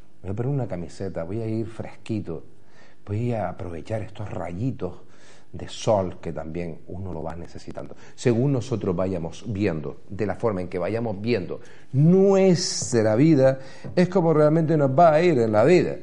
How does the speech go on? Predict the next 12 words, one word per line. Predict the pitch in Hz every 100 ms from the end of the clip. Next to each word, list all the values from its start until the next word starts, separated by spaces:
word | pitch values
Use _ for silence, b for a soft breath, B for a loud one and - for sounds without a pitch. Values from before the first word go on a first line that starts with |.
| B B B
Si | - 120
yo | 120 156
estoy | 170 190
siempre | - 185 185 160 160
según, | - 160 160 170 180 175 170 156
según, | - 98 110 92 95 151
según, | - 123 127 151 143 139
según, | - 135 131 151 135 131 - - b b b b b b -
está | - - 139 120
claro | 131 131
de | 143 135
que | 135 110 107 104